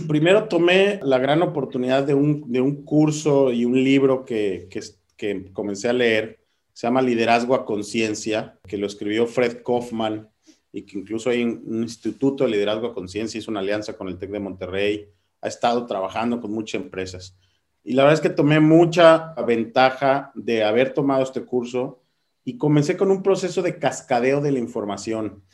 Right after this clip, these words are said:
¿Qué hice en particular? Con toda mi primera línea, comencé una sesión para empezar a dialogar los temas del libro, las herramientas que te propone para estar, lograr sintonía.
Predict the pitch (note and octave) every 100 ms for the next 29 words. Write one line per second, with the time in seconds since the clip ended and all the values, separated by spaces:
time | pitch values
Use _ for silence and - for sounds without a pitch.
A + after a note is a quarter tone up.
0 | - E3+ F3+ F#3 F#3 D#3+ C#3+ - A#2+ A#2+
1 | B2+ C3+ D3 - - B2+ B2 - E3+ F#3
2 | E3+ - B2+ C3+ C#3+ C3+ C3+ C3 C#3 D3+
3 | - _ _ - B2 B2 C3+ D#3+ F3+ D#3+
4 | C3 C3+ C#3 C#3+ D#3+ - - - _ _
5 | _ _ _ _ _ - C#3 C3+ C3 C#3
6 | D#3 E3+ E3+ C#3+ B2+ B2+ C#3+ D#3 D#3 D#3+
7 | C#3+ C#3+ B2 B2+ A#2+ C3 C3+ B2+ B2+ B2
8 | - _ _ B2 B2 - A#2+ B2 B2+ C#3+
9 | D3+ D3 D3+ C#3+ C#3 A#2 F#2 G#2+ - C3
10 | C#3 D3 - C3 B2 - - D3+ D3+ C#3+
11 | D3 D3 E3 D#3+ C#3 A2+ A#2 G#2+ F#2